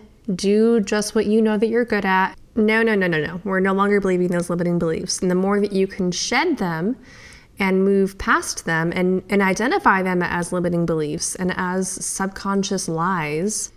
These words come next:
well, the more likely you are to actually live in a world in which your dreams are your reality. And I think that is so exciting. I had a meeting today with a group of incredibly talented creative entrepreneurs and artists.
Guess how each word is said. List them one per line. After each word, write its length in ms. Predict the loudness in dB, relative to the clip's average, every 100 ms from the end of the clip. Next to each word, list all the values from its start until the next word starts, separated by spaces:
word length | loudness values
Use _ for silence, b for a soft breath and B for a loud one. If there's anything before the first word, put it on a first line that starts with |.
| -14
well, 240 | -6 -4 -2
the 120 | -2
more 180 | -2 -2
likely 300 | -4 -4 -4
you 160 | -2
are 260 | -2 -4 -6
to 200 | -8 -6 -4
actually 720 | -4 -6 -6 -4 -2 -2 -4 -4
live 680 | -2 -2 0 0 0 -2 -4 -16 _ -20 b b b -20 -2
in 160 | 0
a 80 | 2
world 380 | 0 0 0 -2
in 100 | -2
which 260 | -2 -4 -4
your 140 | -4
dreams 460 | -2 -2 0 -2 -2
are 200 | -2 -2
your 180 | 0 -2
reality. 720 | -2 -2 -2 -4 -6 -6 -8 -12 -10 -4
And 80 |
I 40 | -2
think 180 | -2 -2
that 120 | 0
is 160 | 0
so 320 | -2 -4 0 0
exciting. 680 | -2 -2 0 0 -2 -6 -10 _ _
I 60 | -6
had 200 | -4 -2
a 40 |
meeting 320 | -2 0 -2
today 480 | -4 -6 -6 -4 -6
with 360 | -6 -6 -8 -8
a 100 | -8
group 320 | -4 -4 -4
of 120 | -6
incredibly 720 | -6 -6 -6 -4 -2 -2 -2 -4
talented 760 | -4 -4 -2 -4 -6 -6 -8
creative 320 | -6 -2 -2
entrepreneurs 800 | -2 -4 -6 -4 -4 -2 -4 -4
and 100 | -4
artists. 600 | -4 -4 -4 -6 -6 -8